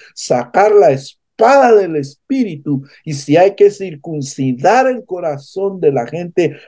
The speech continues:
pues hay que circuncidarlo. Hablando alegóricamente, ¿ok? Para que me entiendan el, el, el diálogo de esta mañana. Pero dice,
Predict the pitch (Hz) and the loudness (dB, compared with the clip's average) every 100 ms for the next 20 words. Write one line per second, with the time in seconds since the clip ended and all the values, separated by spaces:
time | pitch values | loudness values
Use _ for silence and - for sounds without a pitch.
0 | - 143 139 165 156 185 - 196 - 175 | -2 -2 0 -4 0 0 0 -4 -4 -8
1 | 165 139 170 175 220 214 262 269 254 208 | -6 -6 -6 -2 0 0 -4 -4 -2 0
2 | 135 - _ _ _ _ _ _ _ _ | -2 -8 _ _ _ _ _ _ _ _
3 | _ _ _ _ _ _ _ _ _ _ | _ _ _ _ _ _ _ _ _ _
4 | _ _ _ 127 131 147 180 175 160 139 | _ _ _ 0 2 2 0 2 2 2
5 | 135 127 127 117 143 156 151 - 127 139 | -2 -2 -2 0 2 2 -2 -10 -10 -10
6 | 202 170 139 - - _ _ _ _ _ | -10 -12 -14 -16 -18 _ _ _ _ _
7 | _ _ _ 127 139 165 - 123 104 101 | _ _ _ 0 0 0 -8 -8 -8 -10
8 | 113 107 101 98 151 170 165 135 - 139 | -10 -10 -12 -8 -2 0 0 -4 -6 -16
9 | _ _ _ _ _ _ _ 120 113 - | _ _ _ _ _ _ _ -4 -4 -4
10 | 113 113 107 120 - - 147 151 139 92 | -4 -2 -4 -6 -10 0 2 2 0 -4
11 | 98 110 - 110 80 131 143 214 - _ | -4 -6 -6 -10 -10 -10 -10 -10 -14 _
12 | _ _ _ _ _ _ _ _ _ _ | _ _ _ _ _ _ _ _ _ _
13 | 131 139 143 202 139 135 - | 2 2 2 -2 -2 -2 -4